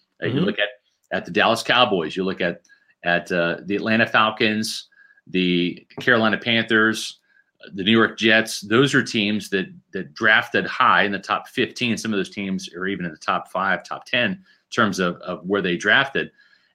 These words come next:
Speaker 1: And, uh, and they had double-digit losses. And, of course, they're hoping to reverse their fortunes and, and, and not do that.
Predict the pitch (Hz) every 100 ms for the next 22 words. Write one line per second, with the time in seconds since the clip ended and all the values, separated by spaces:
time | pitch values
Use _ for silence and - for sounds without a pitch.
0 | - 113 110 107 107 104 104 101 117 113
1 | 117 95 107 107 107 113 110 208 - 73
2 | - - - 90 - 98 - 101 95 101
3 | 101 98 95 92 - - 90 92 95 -
4 | 87 - 101 95 101 107 90 85 - _
5 | _ _ _ 85 87 123 - 90 73 95